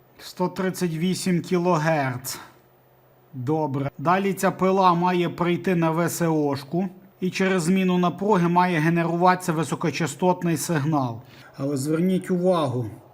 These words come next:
вихід В Ц О шки, пін по центру, а тут він якось так зовсім зміщений. Запаяно воно нормально, так з заводу, очевидно.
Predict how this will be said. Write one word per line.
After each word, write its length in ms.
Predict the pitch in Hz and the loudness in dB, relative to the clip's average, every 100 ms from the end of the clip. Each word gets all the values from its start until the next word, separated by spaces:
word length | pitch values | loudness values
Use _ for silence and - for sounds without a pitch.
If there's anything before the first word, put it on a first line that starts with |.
| - - - - - - - | -20 -20 -20 -20 -20 -20 -8
вихід 500 | 131 185 185 185 147 | 0 2 0 -2 -2
В 160 | 139 139 | -2 -4
Ц 200 | - 151 | -2 -2
О 240 | 147 131 | 0 -2
шки, 260 | - - 131 | -6 -8 -8
пін 360 | - 170 143 | -2 0 0
по 160 | - 147 | -2 -6
центру, 760 | 143 185 180 185 170 139 127 110 - 147 | -2 0 2 0 -2 -4 -6 -6 -10 -8
а 60 | 135 | -8
тут 380 | - 175 175 | -2 -2 0
він 160 | 165 151 | 0 2
якось 460 | 151 151 151 143 - | 2 0 -2 -4 -4
так 220 | 156 127 | -4 -2
зовсім 540 | 127 156 143 - 156 | 0 0 0 0 0
зміщений. 920 | 139 147 165 156 135 - 120 110 101 - - - - - - - | 2 2 2 2 0 -4 -6 -6 -8 -14 -20 -20 -20 -20 -20 -12
Запаяно 800 | 123 131 135 170 170 175 170 165 | -6 -4 -4 0 0 2 2 0
воно 320 | 151 165 165 | 2 2 2
нормально, 760 | 160 160 156 175 180 175 160 151 | 2 2 2 2 2 2 2 2
так 260 | 156 156 | 0 -2
з 20 | 135 | -2
заводу, 680 | 131 156 165 180 156 131 | 0 0 4 4 4 2
очевидно. 680 | 123 117 - 120 120 107 113 | -2 -2 -4 -4 -4 -6 -8